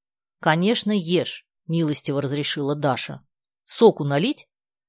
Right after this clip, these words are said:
"Да, спасибо". "Слушай, а может, тебе яичницу сделать? Или суп разогреть?" "А какой у тебя суп?" "Куриная лапша".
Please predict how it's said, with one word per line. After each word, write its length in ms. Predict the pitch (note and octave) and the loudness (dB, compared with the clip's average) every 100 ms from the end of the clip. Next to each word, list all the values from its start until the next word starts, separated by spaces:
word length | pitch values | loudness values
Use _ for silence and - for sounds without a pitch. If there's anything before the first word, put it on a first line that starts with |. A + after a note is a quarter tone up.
| _ _ - | _ _ -6
"Да, 280 | C#3 C3+ A#2+ | 4 4 4
спасибо". 720 | - D#3 - C#3+ B2+ C#3 C3+ _ _ _ _ _ _ _ - | 0 0 0 -4 -6 -8 -8 _ _ _ _ _ _ _ -16
"Слушай, 540 | - F#3+ G#3+ - C3 _ _ - | -2 0 2 -2 -6 _ _ -2
а 100 | F3 | 2
может, 220 | A#3 A#3 | 2 0
тебе 180 | G#3+ A3+ | -2 0
яичницу 440 | C4+ B3+ F#3 D#3+ | 0 0 0 -2
сделать? 540 | C3+ D3 B2+ B2 - _ _ _ | -2 -2 -2 -4 -14 _ _ _
Или 200 | F#3 G3 | 2 2
суп 380 | - - G#3+ A#3 | 4 2 2 4
разогреть?" 680 | G#3+ F#3 F#3 F3+ F#3+ - _ _ _ _ _ _ _ - | 2 4 2 2 -2 -4 _ _ _ _ _ _ _ -4
"А 100 | C#3+ | 2
какой 320 | F3 F#3 E3 | 4 4 2
у 40 | C#3 | 0
тебя 240 | D3+ C3+ | -4 -4
суп?" 340 | - D#3+ - - _ _ _ _ _ - | -4 -6 -8 -16 _ _ _ _ _ -4
"Куриная 440 | A3 G3 F3 G3 | 0 2 2 4
лапша". 600 | A3+ A#3+ - D3 E3+ | 4 2 0 0 0